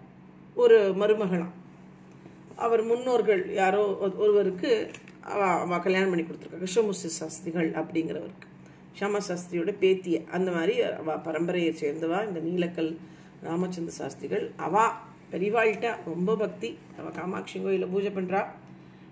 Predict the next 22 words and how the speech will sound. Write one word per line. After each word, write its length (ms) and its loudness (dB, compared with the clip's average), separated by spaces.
என்ன 420 -2
மடத்துல 640 2
என்ன 260 0
ஃபங்க்ஷன் 420 -4
ஆகும் 220 -2
வந்துருவா. 420 -2
எனக்கே 360 -2
தெரியும் 300 2
அந்த 120 0
மாமாவை. 440 0
அவ 200 4
பசங்கள்லாமும் 720 0
<clears throat> 160 -20
மடத்துல 640 0
பூ-, 120 -6
அஹ், 300 -2
காமாட்சிகிட்ட 500 -2
பூஜை 240 2
பண்றா. 360 -6
எதுக்கு 260 -2
சொல்ல 300 2
வருதுன்னா, 440 4